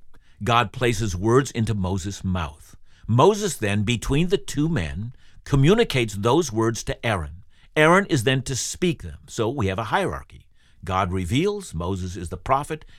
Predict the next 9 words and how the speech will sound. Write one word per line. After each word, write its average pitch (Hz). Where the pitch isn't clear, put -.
Aaron 104
is 98
the 92
repeater. 95
Now 107
that 147
arrangement 110
is 107
exactly 104